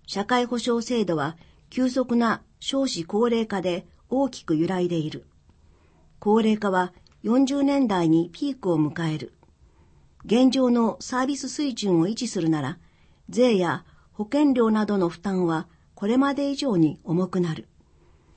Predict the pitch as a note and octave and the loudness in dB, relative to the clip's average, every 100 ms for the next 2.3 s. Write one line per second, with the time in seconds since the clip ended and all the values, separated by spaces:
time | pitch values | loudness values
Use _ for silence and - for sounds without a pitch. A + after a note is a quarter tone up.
0 | _ - G3+ C4 C#4 C4+ C4 B3+ B3+ F3+ | _ -6 -2 4 4 4 0 -2 0 -2
1 | F3 G3+ - A#3+ A#3+ F#3+ F#3+ - G3+ G3+ | -2 -6 -4 -2 0 0 -4 -4 -6 -2
2 | F3+ D#3+ | -2 -2